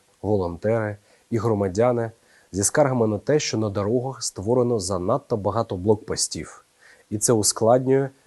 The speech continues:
евакуацію людей з районів активних бойових дій і доставку гуманітарної допомоги. Блокпост призначено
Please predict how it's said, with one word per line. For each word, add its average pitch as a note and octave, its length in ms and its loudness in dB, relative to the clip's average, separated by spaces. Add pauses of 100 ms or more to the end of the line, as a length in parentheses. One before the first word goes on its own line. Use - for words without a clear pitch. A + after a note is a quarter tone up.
евакуацію A#2 640 2
людей G2 280 4
з A2 80 -2
районів A2 460 -2
активних G#2 520 0
бойових G2+ 380 0
дій F#2+ 300 -4 (380)
і C#3 80 4
доставку G#2+ 600 0
гуманітарної F2 760 -2 (120)
допомоги. E2 520 -6 (1300)
Блокпост A2+ 640 0 (100)
призначено B2 800 2